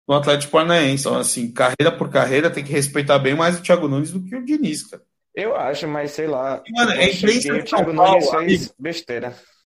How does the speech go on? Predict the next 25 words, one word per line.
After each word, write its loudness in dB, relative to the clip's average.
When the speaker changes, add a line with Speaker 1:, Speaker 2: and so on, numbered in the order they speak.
Speaker 1:
Eu 2
vou 2
dar 4
um 2
Speaker 2:
Muita 2
Speaker 1:
último -2
Speaker 2:
besteira. 0
Speaker 1:
detalhe 0
aqui. -18
Eu -8
tô 0
falando 0
bastante -2
também, -4
já -2
do-, -4
já 4
dominei 4
áudios 4
do 2
esporte 0
Speaker 2:
<laughs> -20
Speaker 1:
também. 0
Chupa 0
essa, 0